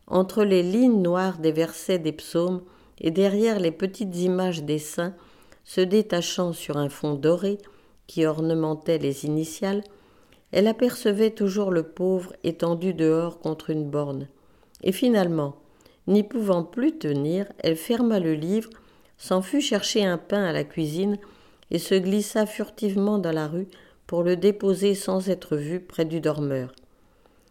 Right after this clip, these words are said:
afin qu'en ouvrant les yeux, il pût supposer qu'il lui avait été apporté par les anges.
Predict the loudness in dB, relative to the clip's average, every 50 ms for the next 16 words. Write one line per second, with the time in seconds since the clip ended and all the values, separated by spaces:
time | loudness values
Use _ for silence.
0 | _ _ _ _ -8 -6 -6 -6 -4 -4 -2 0 0 0 0 -2 0 0 2 2
1 | 0 0 0 0 0 2 2 0 0 -2 -2 -2 -2 -2 -2 -6 -12 -20 _ _
2 | _ -6 -4 -4 -4 -4 -4 -2 -2 -2 -4 -6 -10 -8 -4 0 0 0 0 2
3 | 0 0 0 -2 -4 -6 -8 -6 -6 -2 0 0 2 2 2 0 0 0 -2 -2
4 | -2 -2 -2 -4 -8 -10 -10 -6 -4 -4 -4 -4 -4 -6 -2 0 -2 -2 -2 -4
5 | -6 -6 -6 -8 -10 -12